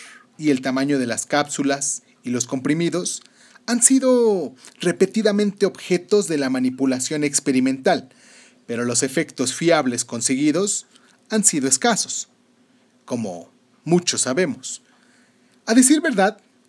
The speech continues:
no parece que estas características de las cápsulas y los comprimidos tengan gran importancia.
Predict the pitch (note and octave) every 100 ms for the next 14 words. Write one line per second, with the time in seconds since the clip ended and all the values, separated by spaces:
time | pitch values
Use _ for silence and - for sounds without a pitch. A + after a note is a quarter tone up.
0 | _ - F#3+ B3 C4 G#3+ G3+ A3 - F3
1 | E3+ - F#3+ - C#3+ B2 A#2+ C#3 C3 C#3+
2 | - C3 A2+ G#2+ G#2+ G#2 - - D3+ D3
3 | - A#2 A2+ A2+ - - - - - C3
4 | C3 B2+ - C3+ C#3 D#3 D#3+ G3+ - -
5 | _ _ _ _ A#3+ A#3+ B3 A#3+ G#3+ F#3
6 | C#3+ B2+ - D#3+ F#3 F#3+ F3+ - D3 C#3+
7 | - E3+ C3+ G2